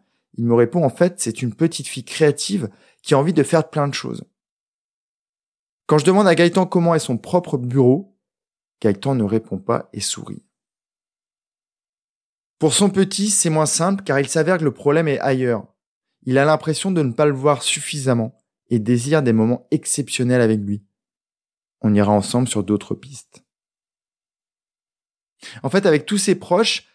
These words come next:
il imagine des solutions pour maîtriser sa colère et surtout, grâce à elle, il approfondit ses valeurs et ses besoins. Certains dont il n'avait même pas conscience. Avec Julie, le travail est totalement différent car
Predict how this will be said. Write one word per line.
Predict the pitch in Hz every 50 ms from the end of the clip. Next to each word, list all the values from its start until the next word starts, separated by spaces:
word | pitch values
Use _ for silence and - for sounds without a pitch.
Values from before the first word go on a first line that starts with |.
| _ _ _
il | - 151 151 185
imagine | 196 190 185 185 175 202 220
des | 202 185
solutions | - - 180 170 170 156 - 226 220
pour | 208 170 160
maîtriser | 156 165 165 - - 160 147 170 175
sa | - - 151
colère | - - 147 127 123 135 165 196 - _ _ _ _ _ _ _ _ _ _ -
et | - 202
surtout, | 190 - 208 190 196 - 185
grâce | 151 147 139 180 220 202 - -
à | 180
elle, | 190 214 214 160 - - _ _
il | - 135 127 147
approfondit | 165 170 - - 165 151 - - 160 156 156 175
ses | - - 147
valeurs | 123 131 127 120 117 127 156 175 - _ _ _ _ _ _
et | - 117
ses | - - 156
besoins. | 135 131 135 123 120 120 120 123 _ _ _ _ _ _ _ _ _ _ _ _ _ _ _ _ _ _ _ _ - -
Certains | - 160 151 - 196 196
dont | 175 156 123
il | - - 127
n'avait | 117 107 107
même | 107 120 147 156
pas | 151 151 151
conscience. | - - 131 120 - - - 104 - - - - - _ _ _ _ _ _ _ _ _ _ _ _ _ _ _ _ _ _ _ _ _ _ _ _ _ _ _ _ _ _ _ _ _ _ _ _ -
Avec | - 139 147 180
Julie, | 160 160 175 180 190 233
le | 240 208 160
travail | - - - 165 175 190 202 190 160
est | - -
totalement | 165 156 - 160 151 156 156
différent | 156 143 147 - - 147 135 147 175 185
car | - 170 156 135 135